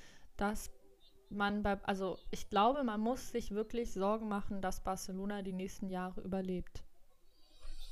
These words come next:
Also ich glaube, es steht wirklich tatsächlich nicht, nicht gut um den Verein. Und sie werden mit Messi, ähm,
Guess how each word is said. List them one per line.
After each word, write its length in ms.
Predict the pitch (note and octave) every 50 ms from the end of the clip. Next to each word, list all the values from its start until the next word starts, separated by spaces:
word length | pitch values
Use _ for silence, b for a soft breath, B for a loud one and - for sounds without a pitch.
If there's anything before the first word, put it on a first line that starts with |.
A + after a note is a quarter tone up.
| - - - - -
Also 200 | - F#3+ F#3 F3+
ich 120 | F#3 - -
glaube, 240 | - G3 G3+ G3+ -
es 80 | F#3+
steht 260 | - - G#3 G#3 F#3 -
wirklich 320 | G#3+ G#3+ - - A3+ -
tatsächlich 580 | - G#3 G3 - G#3 G#3 - - F#3 F#3 - -
nicht, 400 | G3+ G#3 A3+ - - - - - - -
nicht 240 | - A3 A#3+ A#3+ -
gut 220 | - B3+ C4 B3+ -
um 120 | G3+ G3+
den 180 | G3 G3 F#3+ G3
Verein. 640 | - - G3 - F#3 F#3 F#3 G3 G3+ A3 A#3 A3+ B B B B B B B B B B B B - - -
Und 480 | - - G3 F#3+ G3 G3 G3 G3 F#3+ F#3+ - - - - -
sie 240 | G#3+ F#3+ G3 G3+ F#3
werden 380 | G3+ G3+ G3+ G#3 G3+ G3+ G#3
mit 160 | G#3 G3+ - -
Messi, 680 | G#3 G#3 G#3 G3+ - - G#3+ G3+ G3+ G3+ G3 F3+ - - - - -
ähm, 560 | - G3+ G3 G3 F#3+ F#3+ F#3+ F#3 F#3 F#3 F#3